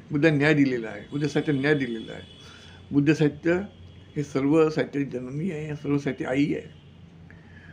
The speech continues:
बुद्ध साहित्य सर्व साहित्याची आई आहे. ब्राह्मी साहित्य,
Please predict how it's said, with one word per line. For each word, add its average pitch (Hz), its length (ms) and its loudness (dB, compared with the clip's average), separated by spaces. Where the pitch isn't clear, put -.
बुद्ध 147 200 6
साहित्य 165 420 4
सर्व 185 300 2
साहित्याची 180 400 2
आई 165 240 6
आहे. 180 320 4
ब्राह्मी 156 280 6
साहित्य, 190 520 6